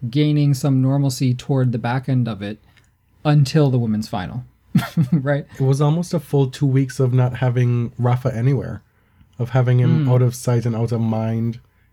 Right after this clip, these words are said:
Speaker 2: He's been silent on Twitter for the most part. You saw him practicing
Speaker 1: Mm-hmm.
Speaker 2: a couple times.
Speaker 1: On clay.
Speaker 2: But it was so strange to go so far into a, into a tournament and for so long and not have him anywhere.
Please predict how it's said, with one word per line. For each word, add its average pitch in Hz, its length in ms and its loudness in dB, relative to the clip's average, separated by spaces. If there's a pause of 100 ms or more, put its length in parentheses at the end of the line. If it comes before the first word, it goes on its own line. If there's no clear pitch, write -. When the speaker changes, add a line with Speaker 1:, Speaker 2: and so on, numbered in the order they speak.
(120)
Speaker 2:
He's 120 180 -2
been 123 200 2
silent 123 480 2
on 117 160 0
Twitter 117 340 -2
for 117 160 -4
the 113 100 -2
most 113 320 -4
part. 117 340 -4 (640)
You - 40 -20
saw 123 200 0
him 113 120 0
practicing 117 960 -4 (640)
Speaker 1:
Mm-hmm. 143 280 2
Speaker 2:
a 127 40 2
couple 127 280 0
times. 117 720 -4
Speaker 1:
On 143 180 2
clay. 135 280 -2 (120)
Speaker 2:
But 139 100 2
it 135 60 6
was 135 180 4
so 147 200 2
strange 127 920 0 (180)
to 135 100 0
go 123 280 2
so 123 320 0
far 123 400 0
into 120 400 -2
a, 107 80 -4 (320)
into 120 240 -2
a 113 60 -2
tournament 123 560 0
and 110 140 -4
for 117 140 -4
so 117 220 -4
long 113 640 -4
and 113 160 -2
not 113 200 -4
have 110 260 -6
him 113 200 -2
anywhere. 123 500 -2